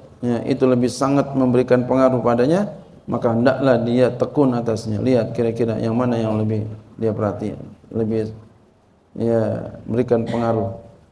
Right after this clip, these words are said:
Tekunin itu. Fa iza ahassa bimala-,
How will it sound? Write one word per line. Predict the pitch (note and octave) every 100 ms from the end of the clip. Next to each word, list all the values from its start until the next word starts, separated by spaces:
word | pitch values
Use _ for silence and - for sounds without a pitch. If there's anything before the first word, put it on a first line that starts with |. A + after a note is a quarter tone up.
| _ _ _ _ _ _ _ _ _ -
Tekunin | B2 C#3+ C#3 B2
itu. | A2+ A2+ A2 - - - _ _ _ _ _ _ _ _ _ _ _ _ _ _ _ _
Fa | - A#2+
iza | C3+ B2+
ahassa | - B2 F3 G3+ - - D#3+ C#3+
bimala-, | C#3+ C#3+ C3+ D3 D#3 C#3+ B2+ A#2+ B2